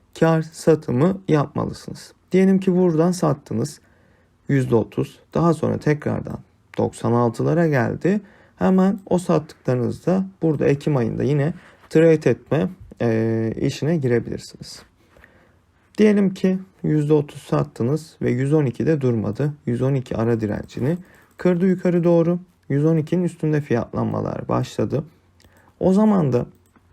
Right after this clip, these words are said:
elinizde kalan diğer malların bir kısmında yüz otuzlara doğru gelirse orada çıkartırsınız. Kalan son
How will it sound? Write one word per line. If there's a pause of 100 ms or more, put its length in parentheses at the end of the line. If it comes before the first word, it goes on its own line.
(400)
elinizde
kalan
diğer
malların (420)
bir
kısmında (260)
yüz (380)
otuzlara
doğru
gelirse (140)
orada
çıkartırsınız. (880)
Kalan (240)
son